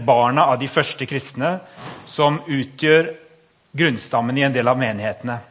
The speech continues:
De små menighetene som har vokst jevnt og trutt i Lille-Asia. Men det som har skjedd i mellomtiden, er at Jerusalem, menigheten Jerusalem som sådan, er blitt borte. Det er, altså, det er blitt, eh, okkupert. Jødene mistet sin, eh, sin hovedstad i,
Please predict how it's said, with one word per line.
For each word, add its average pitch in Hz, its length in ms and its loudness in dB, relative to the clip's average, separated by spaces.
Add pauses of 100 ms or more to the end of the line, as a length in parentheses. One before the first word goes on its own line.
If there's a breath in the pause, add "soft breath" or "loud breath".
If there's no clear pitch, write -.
(100)
De 147 80 -8
små 160 240 -2
menighetene 135 560 -4
som 139 240 -2
har 131 160 2 (320 loud breath)
vokst - 560 -2
jevnt 131 320 -4
og 135 40 -16
trutt 139 380 -6 (600 soft breath)
i 147 80 -2
Lille-Asia. 120 560 0 (960 soft breath)
Men 165 200 0
det 160 120 2
som 185 100 0
har 175 100 0
skjedd 151 200 2
i 185 80 0
mellomtiden, 165 400 2
er 180 60 4
at 185 100 0
Jerusalem, 175 720 4 (680 loud breath)
menigheten 151 640 2
Jerusalem 170 560 2
som 180 180 -2
sådan, 151 460 0
er 156 80 4
blitt 151 160 -4
borte. 170 320 0
Det 180 140 2
er, 156 160 0
altså, 151 180 0
det 151 100 4
er 151 120 6
blitt, 147 260 -4
eh, 151 220 6 (100)
okkupert. 160 480 0
Jødene 135 460 0 (420 loud breath)
mistet 151 540 -6
sin, 139 420 -4
eh, 139 160 0
sin 143 180 -6
hovedstad 147 540 2
i, 139 60 -6